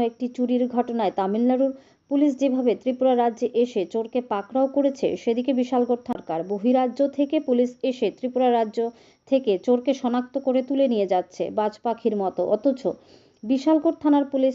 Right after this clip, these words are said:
তার সামনে থাকা ব্যবসায়িক প্রতিষ্ঠানকে রক্ষা করতে পারছেন না। বিশালগড় বাজারে যদিও নাইট গার্ড রয়েছে, তথাপিও প্রতিনিয়ত বিভিন্ন ব্যবসায়িক প্রতিষ্ঠানে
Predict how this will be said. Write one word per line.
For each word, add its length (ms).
তার 140
সামনে 280
থাকা 220
ব্যবসায়িক 540
প্রতিষ্ঠানকে 600
রক্ষা 320
করতে 320
পারছেন 400
না। 140
বিশালগড় 500
বাজারে 300
যদিও 280
নাইট 300
গার্ড 180
রয়েছে, 340
তথাপিও 460
প্রতিনিয়ত 520
বিভিন্ন 280
ব্যবসায়িক 540
প্রতিষ্ঠানে 520